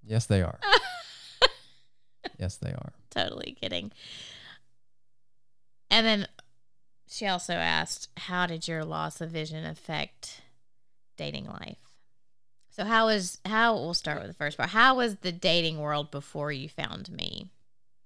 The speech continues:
Speaker 1: Maybe we should start with the second question first.
Speaker 2: Okay,
Speaker 1: Is
Speaker 2: how
Speaker 1: that
Speaker 2: did your loss of vision affect
Speaker 1: Yeah,
Speaker 2: your
Speaker 1: because
Speaker 2: dating life?
Speaker 1: Well, again, I think of, as we talked about seeing people or, or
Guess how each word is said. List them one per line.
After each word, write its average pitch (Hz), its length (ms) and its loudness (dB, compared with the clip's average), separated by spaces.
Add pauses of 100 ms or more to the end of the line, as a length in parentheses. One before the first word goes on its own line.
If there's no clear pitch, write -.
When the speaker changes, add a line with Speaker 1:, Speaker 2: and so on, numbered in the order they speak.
(1120)
Speaker 1:
Maybe 156 240 0
we 170 100 -2
should 147 120 -4
start 131 160 -2
with 107 100 -6
the 104 40 -10
second 101 360 -8
question - 420 -12
first. - 420 -18
Speaker 2:
Okay, 160 160 -6
Speaker 1:
Is 165 60 -8
Speaker 2:
how 165 140 -2
Speaker 1:
that - 20 2
Speaker 2:
did 180 200 -2
your 165 200 -4
loss 156 340 -4
of 160 120 -10
vision 151 340 -8
affect - 540 -10
Speaker 1:
Yeah, 101 200 -4
Speaker 2:
your 90 80 -8 (160)
Speaker 1:
because 120 400 0
Speaker 2:
dating 160 400 0
life? 64 340 -4 (680)
Speaker 1:
Well, 127 280 0 (640)
again, 127 240 0
I 120 80 2
think 135 180 -4
of, 107 160 -2
as 104 300 -4
we 104 120 -4
talked 104 240 -2
about 95 280 -6 (160)
seeing 104 420 -2
people 92 480 -6
or, 92 100 -2
or 87 460 -4